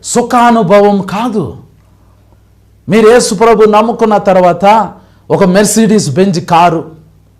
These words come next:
ఒక బీఎండబ్ల్యూ కారు, ఒక పెద్ద బంగ్లా, కోట్ల రూపాయల డబ్బులు, విలువైన ఆస్తులు, బంగారం,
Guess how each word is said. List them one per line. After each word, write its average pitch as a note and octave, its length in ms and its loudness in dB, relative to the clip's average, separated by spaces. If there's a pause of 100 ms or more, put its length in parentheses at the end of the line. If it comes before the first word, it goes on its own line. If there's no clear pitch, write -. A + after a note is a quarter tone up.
(480)
ఒక D3 140 -2
బీఎండబ్ల్యూ F#3+ 720 0
కారు, E3+ 480 -2 (720)
ఒక F3 240 0
పెద్ద F#3+ 400 -2
బంగ్లా, F#3 680 -2 (760)
కోట్ల A3 600 2
రూపాయల F3+ 380 2
డబ్బులు, D#3 540 0 (800)
విలువైన B3+ 640 0
ఆస్తులు, F3+ 800 0 (320)
బంగారం, G#3 720 0